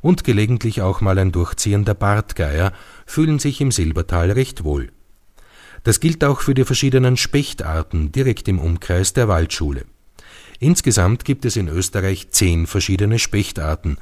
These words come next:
neun davon sind in Vorarlberg heimisch. Buntspecht, Kleinspecht, Mittelspecht,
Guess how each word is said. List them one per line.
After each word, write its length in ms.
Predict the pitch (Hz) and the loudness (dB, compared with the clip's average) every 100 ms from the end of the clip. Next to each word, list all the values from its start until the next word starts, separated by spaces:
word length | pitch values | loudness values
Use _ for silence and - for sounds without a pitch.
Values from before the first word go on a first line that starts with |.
| - - - | -12 -20 -4
neun 420 | 90 90 98 101 | 0 4 4 2
davon 380 | 101 - 98 101 | 0 -2 0 0
sind 180 | 110 107 | 0 0
in 140 | 120 | -2
Vorarlberg 600 | - 110 90 92 82 - | -2 -2 0 0 -2 -4
heimisch. 460 | 82 71 65 - - _ _ - - - - - | -6 -6 -8 -12 -16 _ _ -20 -20 -20 -10 0
Buntspecht, 760 | 131 147 - 135 127 - - - - | 0 2 0 0 0 -6 -18 -18 -4
Kleinspecht, 760 | 92 101 - - 101 - - | 0 0 0 -2 -4 -4 -2
Mittelspecht, 800 | 95 - 117 - 104 101 - - | -2 0 -2 -2 -2 -2 -4 -16